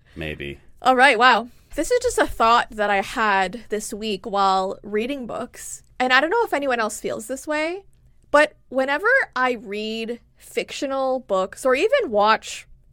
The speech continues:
Speaker 2: fictional movies, I hate it when they include covid.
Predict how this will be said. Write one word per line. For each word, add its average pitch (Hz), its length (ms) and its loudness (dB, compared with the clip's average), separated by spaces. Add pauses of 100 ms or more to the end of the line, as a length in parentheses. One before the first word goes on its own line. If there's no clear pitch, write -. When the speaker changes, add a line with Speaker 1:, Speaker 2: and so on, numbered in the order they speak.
(260)
Speaker 2:
fictional 202 560 -6
movies, 202 720 -6 (520)
I 269 260 0
hate 220 340 0
it 320 280 0 (920)
when 247 160 -2
they 233 160 2
include 208 440 -4
covid. 175 400 -6